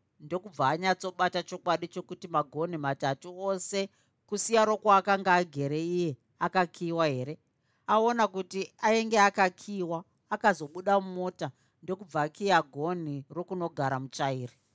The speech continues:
Zvakanga zvichikonzera kuti magonhi akiwe yaiva nyaya yokubiwa kwemota.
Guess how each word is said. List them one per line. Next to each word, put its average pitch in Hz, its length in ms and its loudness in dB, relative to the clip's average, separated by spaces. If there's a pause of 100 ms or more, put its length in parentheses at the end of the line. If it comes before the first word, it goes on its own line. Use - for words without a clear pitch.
(1080)
Zvakanga 214 440 4
zvichikonzera 190 680 0
kuti 208 200 -8
magonhi 185 440 -2
akiwe 180 760 -2 (360)
yaiva 208 480 4
nyaya 196 460 4
yokubiwa 175 560 -2
kwemota. 147 500 -12